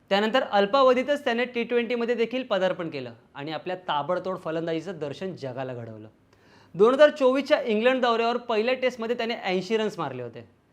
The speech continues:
त्यानंतर दुसऱ्या टेस्टमध्ये त्याने केलेल्या डबल सेंचुरीमुळे यशस्वी आता क्रिकेट विश्वावर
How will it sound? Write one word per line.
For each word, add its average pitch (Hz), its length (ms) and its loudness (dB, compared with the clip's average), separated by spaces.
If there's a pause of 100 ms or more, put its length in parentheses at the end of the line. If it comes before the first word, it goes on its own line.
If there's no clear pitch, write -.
(140)
त्यानंतर 151 300 -6
दुसऱ्या 147 340 -8
टेस्टमध्ये 175 420 -8
त्याने 185 180 -6
केलेल्या 180 360 -6
डबल 156 280 -4
सेंचुरीमुळे 190 600 -4
यशस्वी 185 360 -8
आता 196 140 -6
क्रिकेट 190 380 -8
विश्वावर 185 400 -6